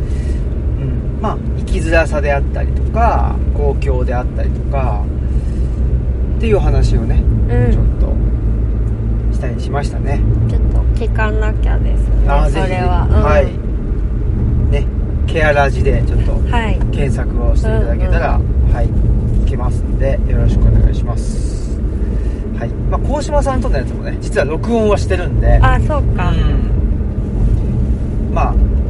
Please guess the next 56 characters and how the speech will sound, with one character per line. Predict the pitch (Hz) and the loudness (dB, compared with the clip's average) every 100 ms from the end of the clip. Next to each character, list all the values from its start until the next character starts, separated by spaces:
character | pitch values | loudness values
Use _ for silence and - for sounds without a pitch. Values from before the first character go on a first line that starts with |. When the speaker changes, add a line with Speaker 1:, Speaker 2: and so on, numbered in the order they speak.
| - - - - - - - - - - - - - - - - - - - | 0 0 0 0 0 0 0 2 2 2 2 2 2 4 2 2 0 0 0
Speaker 1:
し | - | 2
か | 170 | 2
る | 156 | 2
べ | |
き | 151 | 0
時 | - - | 0 2
が | 147 | 2
来 | - | 0
た | - | -2
ら、 | - | -2
Speaker 2:
う | |
ん | - | -2
う | |
ん。 | 120 113 - - - - - - - - | -2 -2 0 0 -2 -2 -2 -2 -2 0
Speaker 1:
も | - | 0
し | - | 2
か | |
し | - | 2
た | 220 | 2
ら、 | - - - - - - - - - - - - - - | 2 2 0 2 0 0 0 0 0 0 2 2 2 0
オ | 139 139 | 2 2
ン | 143 | 2
エ | - | 4
ア、 | - - - - - - - - - - - - - - - - - - - - | 2 2 2 2 4 4 4 4 4 4 2 4 4 2 2 2 2 2 2 4
こ | - | 4
っ | |
そ | - - | 4 2
り | - | 2
ね、 | - 117 - - - - - - - - | 2 4 2 2 0 0 0 0 2 2
オ | - | 2
ン | 131 | 2
エ | |
ア | - | 2
す | - | 2
る | |
か | - 240 | 2 0
も | - | 0
し | - | 0
れ | |
な | - | 0
い | - | 0
で | - | 0
す | - | 0
し、 | - - - - - - - - - | 2 4 4 2 2 2 2 2 2
し | |
な | - | 2
い | - | 2
か | |
も | 175 | 2
し | 143 | 2
れ | - | 0
な | - | 0
い | |
で | - | 0
す | |
し、 | - | 0